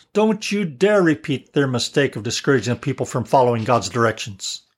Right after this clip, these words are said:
When the men of those tribes promised to accompany their brethren in battle and not return home across the Jordan until all the tribes were settled in their set territories, Moses consented.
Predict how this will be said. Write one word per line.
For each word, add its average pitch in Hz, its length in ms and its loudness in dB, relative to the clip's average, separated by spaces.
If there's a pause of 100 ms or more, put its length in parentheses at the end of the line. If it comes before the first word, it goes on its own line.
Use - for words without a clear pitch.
(400)
When 127 120 0
the 110 80 0
men 151 180 2
of 127 100 0
those 123 200 0
tribes 165 380 0
promised - 440 -2
to 120 80 -6
accompany 175 540 0
their 107 160 -2
brethren 110 420 0
in 98 140 -6
battle 101 440 -2
and 117 140 -4
not 143 160 2
return 120 360 -2
home 147 260 2
across 120 420 -2
the 107 100 -8
Jordan 139 420 0
until 113 240 -6
all 170 340 4
the 175 100 -2
tribes 104 600 -2
were 120 80 -2
settled 113 520 -2
in 110 160 -4
their 95 220 -6
set - 380 -2
territories, 175 800 0 (760)
Moses 131 360 2
consented. 180 580 0